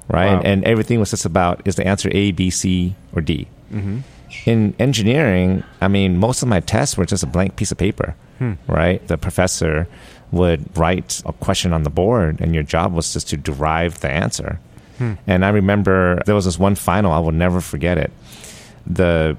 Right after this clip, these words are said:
Speaker 1: professor wrote on the board <laughs> that, uh, you have an electron hanging from a weightless string.
Speaker 2: Hmm.
Speaker 1: And beneath the electron is a magnet that oscillates on and off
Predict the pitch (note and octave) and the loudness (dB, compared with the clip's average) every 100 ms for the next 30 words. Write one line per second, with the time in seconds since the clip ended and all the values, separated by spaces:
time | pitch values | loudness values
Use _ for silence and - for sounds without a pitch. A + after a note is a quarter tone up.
0 | - F#2+ G#2 G#2 - F2+ D#2+ D#2+ G2+ - | -4 -2 0 0 0 0 0 -2 -4 -8
1 | F2+ F2 F2+ - E2+ D#2 D2+ G2+ G2+ E2 | -2 0 0 0 0 0 0 2 4 2
2 | E2+ - G#2+ - - - - F#2 F#2 F2 | 0 -2 -4 -4 -18 -20 -6 0 2 2
3 | E2 - F2 E2 D#2+ E2 F#2+ G#2 G2+ F#2 | 0 0 2 2 2 2 2 2 2 2
4 | F2 E2+ G2+ - F2+ D#2+ D2+ E2 E2 F#2+ | 2 0 0 0 2 2 2 0 0 2
5 | F#2+ F#2 F2+ F2 - F2 D#2+ D#2 D#2+ - | 2 2 2 -2 0 2 2 2 -2 -2
6 | E2+ E2 D#2 F2+ - F2 E2+ - - - | -2 0 0 0 0 0 0 -2 -6 0
7 | F2+ D#2 C#2 C#2 - - - A2+ G#2+ - | 0 0 -2 -8 -16 -20 -18 -12 -12 -12
8 | - - F#2 F2+ G2 F2+ A2+ B2 - G2 | -18 -4 0 2 2 4 2 0 0 0
9 | F2+ E2 F2 - F2 D#2+ D#2+ D#2+ - E2+ | 2 2 0 -2 0 2 2 0 0 0
10 | D#2+ D#2+ D#2 D#2+ D2+ - E2+ D#2+ D#2 D2 | 2 2 0 -2 -4 -4 -2 0 0 0
11 | D#2+ E2+ D2 C#2 - - - - - - | 2 2 0 -4 -8 -16 -20 -20 -8 -2
12 | D2+ D2 E2+ F2+ - E2 D#2+ - - D#2 | -2 -2 0 0 -2 -4 -4 -4 -4 -2
13 | D2+ D2 C#2+ B1+ | 0 0 -2 -4